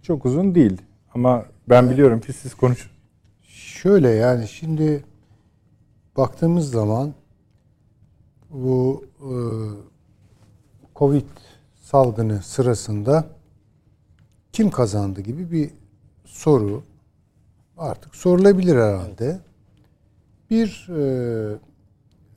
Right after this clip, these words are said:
Speaker 2: lojistik sektörü kazandı. İki, ilaç sektörü kazandı. Ve bunlar korkunç kârlar. Yani öyle böyle işler değil yani.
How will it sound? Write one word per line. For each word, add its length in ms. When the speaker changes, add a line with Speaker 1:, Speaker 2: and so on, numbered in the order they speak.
Speaker 2:
lojistik 460
sektörü 440
kazandı. 540
İki, 240
ilaç 320
sektörü 440
kazandı. 460
Ve 80
bunlar 300
korkunç 480
kârlar. 600
Yani 260
öyle 240
böyle 200
işler 460
değil 240
yani. 180